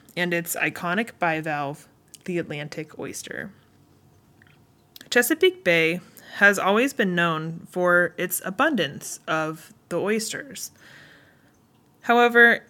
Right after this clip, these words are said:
over the last two centuries, Chesapeake Bay has lost ninety-nine percent of its oyster population. Today, the one percent that remains stands as a strong symbol of hope.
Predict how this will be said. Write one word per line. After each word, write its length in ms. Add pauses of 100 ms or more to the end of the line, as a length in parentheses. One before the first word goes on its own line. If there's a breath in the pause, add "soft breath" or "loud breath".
over 240
the 100
last 380
two 100
centuries, 800
Chesapeake 580
Bay 320
has 260
lost 540 (180 soft breath)
ninety-nine 760
percent 480 (360)
of 140
its 180
oyster 380
population. 800 (1300 soft breath)
Today, 400
the 160
one 240
percent 440
that 120
remains 720
stands 680
as 140
a 80
strong 640
symbol 400
of 80
hope. 340